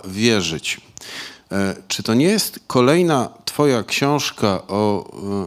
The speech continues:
e, ludziach wierzących, z tą różnicą napisana, że w przypadku Cyrankiewicza i Gomułki mamy do czynienia jednak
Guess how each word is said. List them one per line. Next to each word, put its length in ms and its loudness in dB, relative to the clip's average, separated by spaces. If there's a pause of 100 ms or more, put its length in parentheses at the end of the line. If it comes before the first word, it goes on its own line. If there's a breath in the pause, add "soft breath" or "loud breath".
e, 60 -4
ludziach 600 2
wierzących, 920 2 (180)
z 160 -8
tą 260 6
różnicą 520 2
napisana, 720 -2 (500 loud breath)
że 140 2
w 40 -4
przypadku 460 0
Cyrankiewicza 800 2
i 220 0
Gomułki 760 4
mamy 320 0
do 120 0
czynienia 680 0
jednak 720 -2